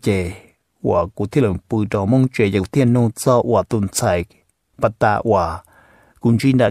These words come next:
kể đã cụ thiên nông, à, thì là bỏ bao này, chị là tiền bao cơ mà. Tụi mình sẵn đó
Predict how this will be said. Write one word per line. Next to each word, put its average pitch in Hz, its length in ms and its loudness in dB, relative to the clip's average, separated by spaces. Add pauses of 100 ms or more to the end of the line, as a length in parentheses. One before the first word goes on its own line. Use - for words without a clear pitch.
kể 98 160 -2
đã 95 180 -2
cụ - 140 -10
thiên 127 220 0
nông, 127 200 2
à, 110 100 -2
thì 101 120 -2
là 92 80 0
bỏ 104 160 -2 (140)
bao 127 200 -2
này, 117 120 -2
chị 104 100 -2
là 95 120 -2
tiền 101 160 -2 (100)
bao 147 160 2
cơ 151 160 0
mà. 127 500 0 (760)
Tụi 120 120 0
mình 123 180 4
sẵn 117 260 2
đó 120 60 2